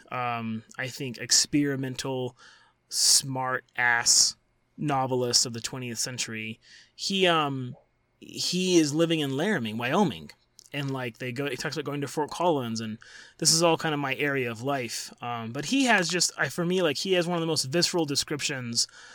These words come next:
of what it means to visit someone in prison, um, and, like, kind of the ways in which visitors are made to feel like prisoners themselves in order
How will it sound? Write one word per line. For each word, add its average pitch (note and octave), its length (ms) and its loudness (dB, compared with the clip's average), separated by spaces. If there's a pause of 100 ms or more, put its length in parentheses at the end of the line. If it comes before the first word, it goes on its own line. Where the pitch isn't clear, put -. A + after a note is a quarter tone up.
(180)
of C#3+ 160 -2
what D#3+ 120 6
it C#3+ 80 0
means D3+ 320 2
to C3 100 -4
visit C#3+ 280 0
someone G#3 300 2
in G#3+ 100 4
prison, A3+ 560 -2 (240)
um, B2 380 -6
and, B2 180 -8
like, C3+ 140 -8
kind E3 160 -2
of D3 80 -4
the D3 80 2
ways D3+ 340 4
in D3+ 80 -4
which C#3+ 300 -2 (420)
visitors F#3 800 2
are C#3 220 0
made C#3 380 2
to C3+ 100 -2
feel C#3+ 360 2
like B2 220 -4
prisoners C#3+ 500 -2
themselves B2+ 840 0
in D3 80 -6
order C#3 240 0